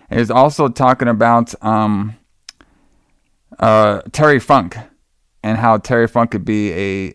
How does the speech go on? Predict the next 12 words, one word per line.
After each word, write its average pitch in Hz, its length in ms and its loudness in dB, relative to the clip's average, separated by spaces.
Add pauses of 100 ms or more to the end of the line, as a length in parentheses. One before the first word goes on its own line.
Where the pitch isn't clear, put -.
a, 92 360 -10 (240)
a 92 160 -10
danger 113 640 -2 (340)
to 104 140 -6
his 101 160 -2
championship 101 680 -6
too, 104 160 -4
and 101 80 -4
how 104 140 -2
Terry 110 280 -2
Funk 107 340 -4
is, 98 300 -12